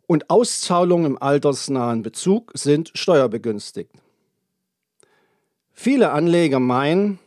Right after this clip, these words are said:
dass sie nicht an ihr Geld kommen, wenn sie ihr Depot in einem Versicherungsmantel liegen haben.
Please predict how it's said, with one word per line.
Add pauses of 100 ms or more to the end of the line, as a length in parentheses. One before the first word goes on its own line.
(640)
dass
sie
nicht
an
ihr
Geld
kommen,
wenn
sie
ihr
Depot
in
einem
Versicherungsmantel
liegen
haben.